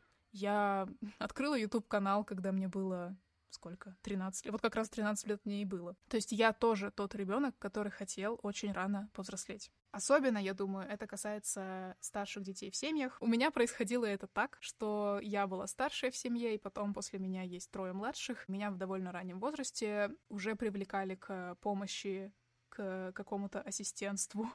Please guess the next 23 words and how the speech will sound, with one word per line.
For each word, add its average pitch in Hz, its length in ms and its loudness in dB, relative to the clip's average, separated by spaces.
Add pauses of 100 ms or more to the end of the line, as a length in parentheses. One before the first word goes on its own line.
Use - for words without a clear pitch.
(120)
<laughs> 320 220 -10
по 214 80 2
уходу 220 480 4
за 190 420 0
младшими 190 800 -4
моими 185 480 -6 (680)
сестрами 190 500 -6
и 185 40 -4
братиком. 254 480 -6 (140)
У 214 60 -4
меня 233 180 4
вообще 220 220 0
есть 208 160 -2
несколько 202 320 -6
подруг 196 340 -6
в - 40 -10
реальной 185 280 -4
жизни, 247 280 -2
которые 190 480 -6 (120)
также 190 300 -4
являются 185 360 -6
старшими 185 640 -6
дочерьми 196 520 -6